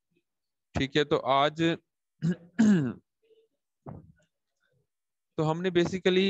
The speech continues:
इसको, यानी कि जैसे मैंने आपको पहले बताया था, ये हमने already boom height भी पढ़ी थी, ठीक है।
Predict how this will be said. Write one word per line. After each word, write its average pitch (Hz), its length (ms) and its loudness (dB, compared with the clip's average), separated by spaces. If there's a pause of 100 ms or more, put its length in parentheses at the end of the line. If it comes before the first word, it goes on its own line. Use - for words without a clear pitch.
(160)
इसको, 160 300 0
यानी 156 200 -2
कि 156 60 -4
जैसे 151 240 -4
मैंने 151 180 -4
आपको 143 240 -4
पहले 143 260 0
बताया 139 320 0
था, 147 220 -2
ये 147 180 -2
हमने 139 320 -4
already 131 380 -4
boom 139 320 -8
height 127 200 -2 (220)
भी 156 140 -2
पढ़ी 143 260 -2
थी, 151 180 -8 (180)
ठीक 139 160 -2
है। 185 120 -2